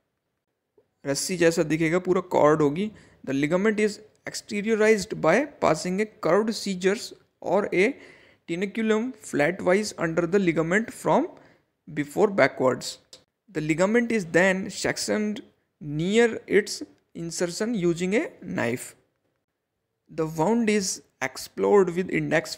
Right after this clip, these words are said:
finger and undivided fibers of the ligament are severed completely। उसके बाद जो क्यूटेनियस वुंड है, उसको सूचर कर देते हैं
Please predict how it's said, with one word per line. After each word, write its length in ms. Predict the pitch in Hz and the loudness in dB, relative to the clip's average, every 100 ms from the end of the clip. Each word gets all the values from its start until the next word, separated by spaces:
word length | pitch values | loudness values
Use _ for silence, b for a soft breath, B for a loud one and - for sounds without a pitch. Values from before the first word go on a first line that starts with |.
| 196 | -6
finger 360 | 190 185 190 - | -2 0 -2 -6
and 260 | 143 165 233 - _ _ _ _ _ _ - | -4 -2 -4 -8 _ _ _ _ _ _ -8
undivided 680 | 185 208 185 175 175 175 208 | -6 0 2 6 4 4 2
fibers 760 | 202 - 143 151 156 190 175 - - | 2 -4 2 2 4 4 4 -2 -6
of 200 | 151 156 | -4 -2
the 40 | 175 | -2
ligament 400 | 156 160 165 170 - | 0 -2 -2 -4 -2
are 260 | 139 - - - - | 0 0 -4 -18 -14
severed 520 | - 160 165 190 233 - - - | -8 -2 2 2 2 -12 -16 -10
completely। 600 | 147 165 165 165 - 185 - _ _ _ _ _ _ - | -10 -4 -4 -4 -6 -6 -10 _ _ _ _ _ _ -14
उसके 280 | 156 - 202 | -12 -6 0
बाद 220 | 196 202 | 2 2
जो 100 | 208 | 0
क्यूटेनियस 680 | 208 180 180 190 202 220 180 | 0 -2 0 0 2 2 2
वुंड 260 | 170 190 | -2 0
है, 180 | 160 160 | 0 0
उसको 420 | - 165 - 226 | -2 -6 -6 -4
सूचर 400 | 247 180 165 190 | -4 -4 -4 -4
कर 160 | 180 175 | -2 0
देते 280 | 165 165 - | 0 0 0
हैं 300 | 240 302 | -2 -4